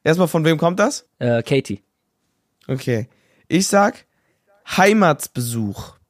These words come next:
Speaker 1: Der Trip in die
Speaker 2: Heimatsbesuch.
Speaker 1: Heimat für Weihnachten.
Speaker 2: Okay.
Speaker 1: Kommt von Paulus Lost in Space.
Speaker 2: Okay, Heimatsbesuch.
Speaker 1: Mhm.
Speaker 2: Mann, ich hab hier auch was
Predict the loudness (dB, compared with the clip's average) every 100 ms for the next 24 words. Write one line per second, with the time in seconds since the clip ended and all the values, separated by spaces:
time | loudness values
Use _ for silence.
0 | _ -12 -4 -2 -2 -2 -2 0 2 2
1 | 2 0 -2 -4 0 0 0 -6 -12 -16
2 | -20 _ _ _ _ _ -20 -12 -8 -8
3 | -10 _ _ _ _ _ _ _ _ _
4 | _ -2 0 0 0 0 0 2 2 2
5 | 0 0 -4 -4 -8 -10 -10 -12 -16 -20
6 | -20 -20 _ _ _ _ -20 -20 -18 -8
7 | -8 -4 0 4 4 2 -4 -10 -6 -4
8 | -4 -8 _ _ _ _ _ -8 -6 -6
9 | -8 -8 -6 -4 -2 -2 -4 -4 -4 -2
10 | -2 0 -2 0 -2 -2